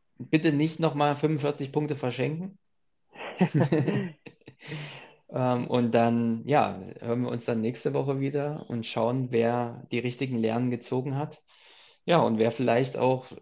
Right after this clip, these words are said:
Speaker 1: sich so ein bisschen absetzt schon vom Rest. Ähm, ich, ich will mal meinen, zwei null ist erstmal ein solider Start und, äh, gibt
Speaker 2: Ja.
Speaker 1: auch ein bisschen Puffer für die nächsten Wochen.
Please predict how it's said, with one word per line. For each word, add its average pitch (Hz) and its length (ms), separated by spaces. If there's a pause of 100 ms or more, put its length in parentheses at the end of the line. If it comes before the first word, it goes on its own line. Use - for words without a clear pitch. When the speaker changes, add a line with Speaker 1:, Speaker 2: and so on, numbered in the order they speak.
(140)
Speaker 1:
sich 127 280
so 135 100
ein 123 100
bisschen 135 300
absetzt 135 540
schon 117 200
vom 120 160
Rest. 117 520
Ähm, 123 280
ich, - 280
ich - 180
will 131 340
mal 127 100
meinen, 127 240
zwei 123 260
null 143 280
ist 151 120
erstmal 139 280
ein 127 80
solider 131 360
Start 131 380
und, 135 320
äh, 131 260
gibt 151 140
Speaker 2:
Ja. 135 140
Speaker 1:
auch 131 40
ein 135 60
bisschen 135 300
Puffer 147 240
für 143 100
die 139 80
nächsten 147 360
Wochen. 156 220